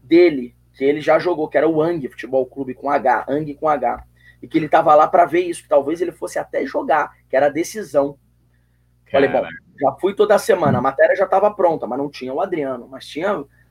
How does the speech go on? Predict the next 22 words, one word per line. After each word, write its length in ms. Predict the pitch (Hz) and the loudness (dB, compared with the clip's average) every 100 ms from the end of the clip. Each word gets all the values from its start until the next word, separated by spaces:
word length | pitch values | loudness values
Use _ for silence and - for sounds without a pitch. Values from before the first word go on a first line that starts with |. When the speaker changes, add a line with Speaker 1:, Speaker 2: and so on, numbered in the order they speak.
| _ _ - | _ _ -6
Speaker 1:
tinham 240 | 131 139 | -4 -2
vários, 560 | 120 139 165 131 - - _ _ _ _ - _ | 2 4 4 0 -8 -20 _ _ _ _ -20 _
vários 220 | 120 139 | 0 0
depoimentos, 640 | - 156 156 170 156 147 | -4 -6 -4 -4 -4 -6
pessoal, 560 | - 131 - 139 147 147 _ _ _ | -8 -8 2 4 4 0 _ _ _
porque 420 | 151 - - 156 | -10 -10 -4 0
a 120 | 143 139 | 2 2
matéria 400 | 143 - 165 180 | 0 0 2 2
era 140 | 180 | 2
focada 380 | 175 - 165 170 | -2 0 2 0
em 80 | 180 | -4
por 240 | 165 - | -12 -12
que 200 | - 190 | 0 2
o 180 | - 170 | 2 2
Adriano 360 | 156 139 147 165 | 0 0 -4 -6
gostava 380 | 156 - 156 | -8 -6 -6
tanto 380 | 147 143 160 - _ _ _ _ | -6 -6 -6 -10 _ _ _ _
de 160 | - 175 | -10 -8
ir 320 | 165 170 - | -8 -10 -10
pra 120 | - | -10
comunidade 680 | - 165 170 160 139 147 202 | -8 -8 -8 0 0 0 -2
dele. 340 | 180 147 131 | -2 -2 -2